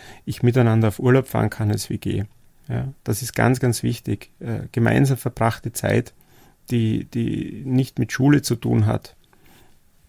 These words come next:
oder nicht mit Arbeit zu tun hat, sondern wo, wo ich, äh, in Kontakt komme und, äh, meine Mitbewohnerinnen,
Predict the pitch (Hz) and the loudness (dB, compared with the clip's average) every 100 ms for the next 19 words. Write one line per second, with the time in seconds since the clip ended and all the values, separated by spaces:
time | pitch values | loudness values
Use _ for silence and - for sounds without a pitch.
0 | _ - _ - 127 127 117 113 143 - | _ -20 _ -4 2 6 6 6 4 4
1 | 110 117 123 - - 117 104 104 - 117 | 4 4 0 -4 -2 0 0 -2 -4 0
2 | 110 110 107 117 117 113 113 117 110 - | 2 2 0 0 -2 0 0 2 0 -6
3 | - 143 - - 123 113 131 117 117 - | -14 -10 -10 -2 -2 0 0 0 -2 -6
4 | - 120 117 - 113 110 - - - - | 0 2 2 2 0 0 -4 -20 -20 -20
5 | - - _ 143 127 - - 107 - - | -20 -20 _ -4 -2 -2 -2 -6 -12 -18
6 | - - - 120 113 117 117 120 - 139 | -20 -20 -4 0 2 4 4 2 2 -4
7 | - - 110 104 127 127 117 113 117 113 | -2 -2 -2 2 4 4 4 4 4 4